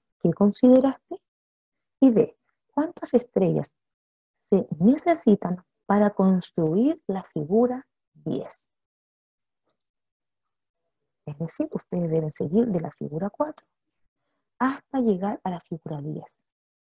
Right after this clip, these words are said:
continuando el patrón. Hemos llegado al trabajo en nuestro texto de matemática, página noventa y cuatro. Observa la tabla y responde. La tabla tiene la primera columna, que son las semanas,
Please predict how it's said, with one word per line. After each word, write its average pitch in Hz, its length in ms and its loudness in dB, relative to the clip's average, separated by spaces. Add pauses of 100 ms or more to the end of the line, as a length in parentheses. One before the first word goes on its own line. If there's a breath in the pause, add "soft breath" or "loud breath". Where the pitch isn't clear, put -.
(840)
continuando 233 720 0
el 190 80 -4
patrón. - 400 -8 (2250)
Hemos 269 320 6
llegado 196 440 8
al 180 180 2
trabajo 214 420 2
en 262 60 6
nuestro 214 260 6
texto 294 320 2
de 269 100 8
matemática, - 680 2 (640)
página 262 320 6
noventa 240 360 8
y 208 60 4
cuatro. - 320 -4 (400)
Observa 311 440 2
la 285 160 6
tabla 240 360 6
y 220 100 8
responde. - 500 2 (600)
La 202 100 2
tabla 202 280 6
tiene 190 240 6
la 175 100 4
primera 160 360 -4
columna, 311 500 0
que 180 120 -2
son - 240 -6
las 147 140 -12
semanas, 311 560 4